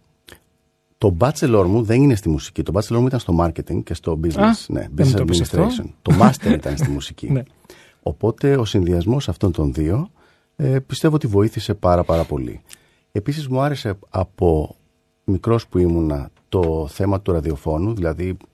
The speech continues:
Speaker 1: είχα εμφανιστεί κάποιες φορές, κάποια στιγμή είχα και μια πολύ μικρή εκπομπή για λίγο καιρό πριν
Speaker 2: Άρα
Speaker 1: από δέκα
Speaker 2: γουστάρεις
Speaker 1: χρόνια.
Speaker 2: εδώ.
Speaker 1: Ναι,
Speaker 2: Έλα.
Speaker 1: καλά είναι, ναι, μου
Speaker 2: Ναι.
Speaker 1: ξανα-, μου θυμίζει.
Speaker 2: Είμαστε καλοί όμως εδώ, έτσι;
Speaker 1: Ναι, ναι, ναι. Και η μουσική, λέμε, το που μπήκα μέσα, Stevie Ray Vaughan,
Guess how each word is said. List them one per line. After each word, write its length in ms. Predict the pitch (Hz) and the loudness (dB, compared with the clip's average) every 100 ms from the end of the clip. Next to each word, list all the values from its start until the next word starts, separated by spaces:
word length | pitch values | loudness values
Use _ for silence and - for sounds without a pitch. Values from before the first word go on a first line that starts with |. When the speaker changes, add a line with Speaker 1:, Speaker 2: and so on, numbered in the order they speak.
| _ | _
Speaker 1:
είχα 260 | - 110 101 | -10 -6 -4
εμφανιστεί 500 | 90 92 85 - 95 | -4 -4 -6 -6 -6
κάποιες 340 | - 85 76 | -4 -4 -6
φορές, 340 | - 80 95 - | -6 -6 -4 -4
κάποια 260 | 98 90 | -6 -6
στιγμή 240 | 82 85 90 | -6 -4 -4
είχα 140 | 82 | -4
και 100 | 80 | -4
μια 200 | 82 76 _ | -4 -4 _
πολύ 220 | - 82 82 | -8 -4 -2
μικρή 260 | 80 85 | -2 -4
εκπομπή 280 | 80 - 73 | -6 -4 -6
για 140 | 78 | -4
λίγο 160 | 76 78 | -4 -6
καιρό 260 | 76 - 76 | -8 -6 -6
πριν 180 | - | 0
Speaker 2:
Άρα 100 | 160 | 2
Speaker 1:
από 100 | 185 180 | 2 0
δέκα 200 | - 233 | -2 -2
Speaker 2:
γουστάρεις 120 | 180 | 0
Speaker 1:
χρόνια. 220 | 160 - | -2 -2
Speaker 2:
εδώ. 200 | 123 110 - _ _ _ _ _ - | -2 -4 -12 _ _ _ _ _ -4
Speaker 1:
Ναι, 280 | 226 160 - - | 0 0 -4 -6
Speaker 2:
Έλα. 360 | 233 226 131 | -2 0 0
Speaker 1:
καλά 240 | 113 180 90 | 2 2 2
είναι, 120 | 64 | 0
ναι, 160 | 95 78 | 0 0
μου 60 | |
Speaker 2:
Ναι. 60 | 82 | 2
Speaker 1:
ξανα-, 220 | 123 123 | 2 2
μου 100 | 117 | 2
θυμίζει. 480 | - 123 127 85 76 | 2 4 4 4 2
Speaker 2:
Είμαστε 260 | 175 185 196 | 4 4 4
καλοί 260 | 208 226 | 2 4
όμως 240 | 202 143 131 | 4 2 -4
εδώ, 160 | 120 | -8
έτσι; 340 | 123 135 - 175 | -8 -8 -8 -4
Speaker 1:
Ναι, 260 | 80 98 127 | 0 2 2
ναι, 180 | 90 80 | 2 0
ναι. 240 | 65 55 - | -2 -6 -4
Και 80 | |
η 40 | 95 | -2
μουσική, 400 | 95 - 92 131 | 0 -2 -2 0
λέμε, 220 | 101 92 | 0 -2
το 120 | 82 | -4
που 120 | 76 | -6
μπήκα 280 | 87 127 90 | -2 0 0
μέσα, 200 | 131 113 95 | 0 -2 -2
Stevie 220 | 120 110 | 0 2
Ray 180 | 107 87 | 2 2
Vaughan, 420 | 113 151 147 139 | 0 0 -2 -4